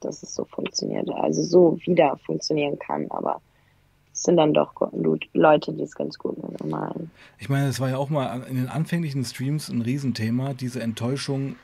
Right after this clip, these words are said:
Speaker 2: von den ehemaligen Freunden. Das,
Speaker 1: Ja,
Speaker 2: ich weiß, es
Speaker 1: ja.
Speaker 2: kam ganz oft hoch, dass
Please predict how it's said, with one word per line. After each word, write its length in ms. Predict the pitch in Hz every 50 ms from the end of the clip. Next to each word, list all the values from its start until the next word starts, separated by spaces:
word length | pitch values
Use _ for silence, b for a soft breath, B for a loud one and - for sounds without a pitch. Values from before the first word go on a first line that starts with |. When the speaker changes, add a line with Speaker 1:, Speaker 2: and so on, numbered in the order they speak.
| _ - _
Speaker 2:
von 240 | - - 127 123 123
den 340 | 120 120 117 117 117 110 104 - _ - _ _ -
ehemaligen 500 | - 131 135 123 123 123 123 123 120 120
Freunden. 540 | 117 - 127 135 147 147 - 107 101 92 - _ _ _ b b b b b b b b b _ _ - -
Das, 100 | 180 160
Speaker 1:
Ja, 200 | 151 143 147 -
Speaker 2:
ich 80 | 110 107
weiß, 160 | 123 139 131
es 80 | - 80
Speaker 1:
ja. 60 | 78
Speaker 2:
kam 200 | - 117 120 117
ganz 220 | 110 143 160 -
oft 220 | 156 139 - - -
hoch, 160 | 143 151 -
dass 340 | - 143 127 120 - - -